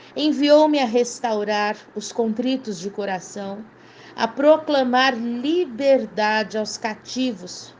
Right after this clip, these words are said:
Veja o significado da palavra proclamar. Gritar em voz alta. Eu vou colocar embaixo pra você. "A abertura da prisão aos presos." Então,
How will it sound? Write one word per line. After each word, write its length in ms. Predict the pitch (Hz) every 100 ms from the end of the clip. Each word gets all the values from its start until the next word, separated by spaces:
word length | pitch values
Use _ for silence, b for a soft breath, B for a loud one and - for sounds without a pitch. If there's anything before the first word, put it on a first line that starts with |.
| -
Veja 540 | 185 294 339 254 311 311
o 80 |
significado 960 | 254 277 240 247 226 240 - 247 254 233
da 140 | 220
palavra 760 | 220 208 190 190 214 233 240 247 - -
proclamar. 1160 | 247 269 302 302 - 269 277 277 226 202 170 - - - - - B B B B - - - - 156
Gritar 760 | 247 311 - - 247 226 196 - -
em 140 | 208
voz 300 | 208 202 196
alta. 220 | 180 170 190
Eu 20 |
vou 120 | 208
colocar 360 | 208 220 214 214
embaixo 420 | 214 202 190 -
pra 140 | 208
você. 420 | 202 214 - - - - B B B
"A 180 | - 247
abertura 840 | 233 269 254 262 - 320 381 339
da 180 | 262 240
prisão 680 | 240 226 214 180 226 240 254
aos 300 | 226 240 262
presos." 560 | - 226 214 202 180 -
Então, 420 | 214 220 247 285